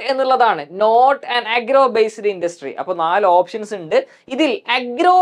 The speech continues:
based industry അല്ലാത്തത് ഏത്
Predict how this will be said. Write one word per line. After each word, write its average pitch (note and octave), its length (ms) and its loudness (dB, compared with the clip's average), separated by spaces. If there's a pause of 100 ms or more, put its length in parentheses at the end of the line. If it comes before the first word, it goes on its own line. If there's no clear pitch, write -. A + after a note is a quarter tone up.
(140)
based B3+ 400 0 (140)
industry G#3+ 560 -4 (180)
അല്ലാത്തത് A#3 1040 0 (160)
ഏത് G3 260 2